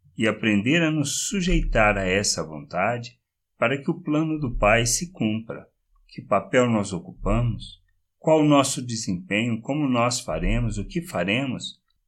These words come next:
Isso a gente precisa confiar e deixar que Deus trabalhe isso. Ele nos capacitou para a obra. Ele nos capacitou para a sua vontade. O que a gente precisa aprender é honrar o Senhor, nos submeter e saber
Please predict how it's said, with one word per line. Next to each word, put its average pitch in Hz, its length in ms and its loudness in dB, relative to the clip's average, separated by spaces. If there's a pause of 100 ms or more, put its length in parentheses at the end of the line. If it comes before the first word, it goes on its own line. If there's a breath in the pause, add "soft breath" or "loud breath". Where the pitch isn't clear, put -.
(120)
Isso 208 280 -4
a - 20 -6
gente - 360 -4
precisa 156 600 -4
confiar 101 640 -4
e 107 80 -8
deixar 110 500 -4
que - 140 -10
Deus 113 400 -4
trabalhe 69 580 -10
isso. - 240 -20 (400)
Ele 165 280 -2
nos 110 180 0
capacitou 95 840 -4
para 80 180 -8
a 65 60 -8
obra. 60 300 -14 (380)
Ele 165 200 4
nos 127 220 2
capacitou 95 800 -4
para 85 140 -8
a - 20 -8
sua 71 320 -8
vontade. - 720 -18 (380)
O - 60 -20
que 104 60 -2
a 98 40 2
gente 113 320 0
precisa 95 460 -2
aprender 95 520 -4
é 85 240 -8 (360)
honrar 113 520 -2
o 92 80 -4
Senhor, 92 600 -4 (300)
nos 101 220 0
submeter 82 720 -4
e 131 80 -4
saber 110 600 -4